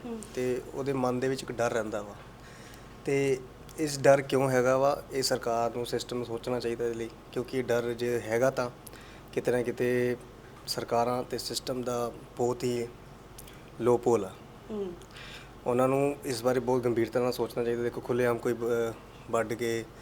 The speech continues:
Speaker 2: ਹਨਾ, ਉਹ ਵੀ ਵਿੱਚ ਸ਼ਹਿਰ ਦੇ ਪੋਸ਼
Speaker 1: ਹੂੰ।
Speaker 2: ਏਰੀਆ ਦੇ ਵਿੱਚ, ਬੋਰੀ ਦੇ ਵਿੱਚ ਵੱਢ ਕੇ ਸੁੱਟ ਜਾਂਦਾ, ਨਾਲੇ ਉਹ ਆਰਾਮ ਨਾਲ ਚਲਾ ਵੀ ਜਾਂਦਾ ਵਾ।
Speaker 1: ਹੂੰ।
Speaker 2: ਮਤਲਬ ਪਰਵਾਹ ਹੀ ਨਹੀਂ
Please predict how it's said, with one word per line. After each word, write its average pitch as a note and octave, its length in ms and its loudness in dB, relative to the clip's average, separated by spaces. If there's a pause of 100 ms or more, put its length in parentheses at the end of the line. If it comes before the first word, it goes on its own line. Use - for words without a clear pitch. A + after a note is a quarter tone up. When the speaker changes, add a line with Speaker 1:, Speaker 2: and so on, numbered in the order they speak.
(480)
Speaker 2:
ਹਨਾ, C3 80 4
ਉਹ C3 180 4
ਵੀ B2 120 4
ਵਿੱਚ C3 300 2
ਸ਼ਹਿਰ A#2+ 340 4
ਦੇ A#2+ 220 0
ਪੋਸ਼ A2+ 380 0
Speaker 1:
ਹੂੰ। A#2 80 4
Speaker 2:
ਏਰੀਆ B2 180 4
ਦੇ B2 100 4
ਵਿੱਚ, A#2 400 -2 (1000)
ਬੋਰੀ A#2+ 260 4
ਦੇ C3+ 140 4
ਵਿੱਚ B2+ 220 2
ਵੱਢ A#2+ 260 2
ਕੇ B2+ 140 0
ਸੁੱਟ A#2+ 240 0
ਜਾਂਦਾ, B2 240 2
ਨਾਲੇ B2 180 4
ਉਹ C3 120 2 (160)
ਆਰਾਮ C#3+ 240 8
ਨਾਲ E3+ 100 8
ਚਲਾ E3+ 280 10
ਵੀ F#3+ 100 12
ਜਾਂਦਾ A#2 300 6
ਵਾ। A2+ 100 -4
Speaker 1:
ਹੂੰ। C4 320 0 (420)
Speaker 2:
ਮਤਲਬ B2 160 0
ਪਰਵਾਹ D3+ 260 8
ਹੀ D#3+ 100 10
ਨਹੀਂ C3+ 140 2